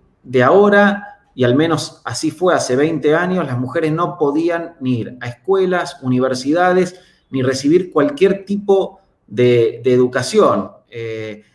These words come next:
y contrastémoslo con el régimen que acaba de caer, con el, con el gobierno que acaba de ser derrocado por los talibanes, en donde en las últimas dos décadas se había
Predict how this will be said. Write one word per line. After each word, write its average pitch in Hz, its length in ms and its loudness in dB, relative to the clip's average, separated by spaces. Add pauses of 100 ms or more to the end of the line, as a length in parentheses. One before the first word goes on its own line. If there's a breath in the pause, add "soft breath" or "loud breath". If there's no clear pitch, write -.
(140 soft breath)
y 127 120 -10
contrastémoslo 165 880 2
con 143 160 2
el 127 160 0
régimen 160 520 -2
que 127 80 -2
acaba 147 340 2
de 120 140 0
caer, 151 380 2
con 110 160 -10
el, 110 140 -16
con 117 160 -14
el 117 100 -12
gobierno 160 540 0
que 123 80 -8
acaba 127 720 -4
de 117 120 -8
ser 131 220 -4
derrocado 123 520 -2
por 120 140 -6
los 113 160 -10
talibanes, 151 640 -2
en 120 160 -10
donde 117 440 -6
en 127 120 -14
las 120 200 -10
últimas 151 440 -2
dos 160 140 -4
décadas 143 600 -4
se 120 120 -10
había 147 600 -2